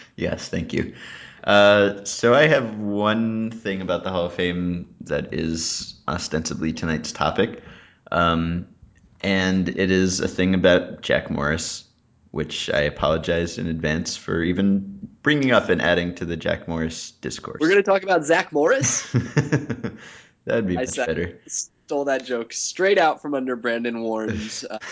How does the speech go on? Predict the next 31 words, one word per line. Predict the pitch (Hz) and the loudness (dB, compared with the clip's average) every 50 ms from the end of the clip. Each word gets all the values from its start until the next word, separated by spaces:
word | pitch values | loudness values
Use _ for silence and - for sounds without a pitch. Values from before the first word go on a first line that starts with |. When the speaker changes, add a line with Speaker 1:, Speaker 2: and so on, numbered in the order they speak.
| - - | -8 -2
Speaker 1:
<laughs> | - 110 90 76 - - 98 98 - 101 - - - - - - - - - _ - 95 95 _ _ _ | -2 -2 -2 -2 -6 -8 -8 -8 -8 -14 -16 -18 -20 -20 -20 -20 -20 -20 -20 _ -20 -20 -20 _ _ _
Speaker 2:
so, | - - 98 101 | -16 -12 -12 -10
Speaker 1:
Um, | 101 - 92 95 95 92 92 92 | -4 0 2 4 6 6 6 4
Speaker 2:
but | 127 | 4
he | 143 147 | 2 0
did | 147 - - - - - - 143 139 | 0 -2 -12 -12 -16 -14 -10 -10 -4
it | - | -2
at | 127 127 120 110 - | 0 0 0 -2 -4
me, | 113 113 107 98 110 | -8 -8 -8 -8 -10
so | - - 110 | -10 -10 -8
I | 104 107 | -8 -8
think | 104 110 107 110 | -8 -10 -8 -8
that | 104 | -8
I | 98 95 95 92 | -6 -6 -2 -2
Speaker 1:
Oh, | 90 80 | -2 -2
so | 78 - - 82 | -2 -4 -4 -4
you're | 82 85 82 85 | -2 0 0 -2
entitled | 82 82 - - - - - - - | -2 -2 -4 -4 -4 -4 -6 -8 -8
to. | - - - 92 92 - - - - - _ _ - | -12 -12 -12 -12 -12 -16 -20 -20 -20 -20 _ _ -8
Speaker 2:
I | 120 | -8
have | 117 - | -6 -6
six | - - - 139 - - | -6 -6 -6 -6 -8 -8
percent | - 123 - 120 107 104 104 101 - | -10 -6 -4 -4 -4 -4 -6 -8 -10
ownership | 92 95 95 98 95 - 92 92 92 | -10 -8 -6 -6 -6 -6 -6 -6 -6
of | 90 90 92 | -8 -8 -8
it, | 90 - - | -10 -10 -10
so | - - - | -10 -10 -8
Speaker 1:
Okay. | - - - 156 - - - - - - - - - - - | -8 -8 -8 -10 -12 -18 -20 -20 -20 -20 -20 -20 -20 -20 -16
Speaker 2:
I | - | -8
stole. | - - - - _ _ _ _ _ _ _ _ _ _ | -8 -8 -8 -10 _ _ _ _ _ _ _ _ _ _
Speaker 1:
So | - - - - - 170 156 156 156 151 156 156 156 | -8 -6 -2 4 6 8 10 10 10 10 10 8 8